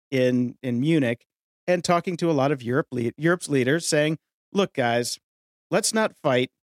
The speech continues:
What we're doing, what we're going to do is going to create a lot more jobs." And it's like,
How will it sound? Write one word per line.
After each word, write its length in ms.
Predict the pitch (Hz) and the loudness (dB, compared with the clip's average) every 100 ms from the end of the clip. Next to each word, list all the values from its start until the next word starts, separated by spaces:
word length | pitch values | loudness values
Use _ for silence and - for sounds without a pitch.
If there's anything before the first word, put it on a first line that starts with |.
| _ _ _ | _ _ _
What 220 | 135 190 | -2 0
we're 220 | 151 202 | 0 0
doing, 320 | 190 185 185 175 | 0 -2 0 -2
what 160 | 196 | 0
we're 140 | 240 233 | -2 0
going 260 | 247 247 | -2 -2
to 60 | 226 | -4
do 420 | 160 156 139 139 | -2 2 2 0
is 200 | - 151 | -4 -6
going 260 | - 196 196 | -2 -2 -2
to 80 | - | -6
create 520 | - 202 185 165 160 | -6 0 2 2 0
a 140 | 147 156 | 0 0
lot 340 | 160 165 180 - | 0 0 0 -2
more 320 | 156 170 175 | -4 -2 -4
jobs." 720 | 147 170 175 127 98 113 - - _ _ _ | -2 -2 0 -2 -4 -4 -6 -6 _ _ _
And 80 | - | -4
it's 100 | 147 | 0
like, 180 | 165 | 0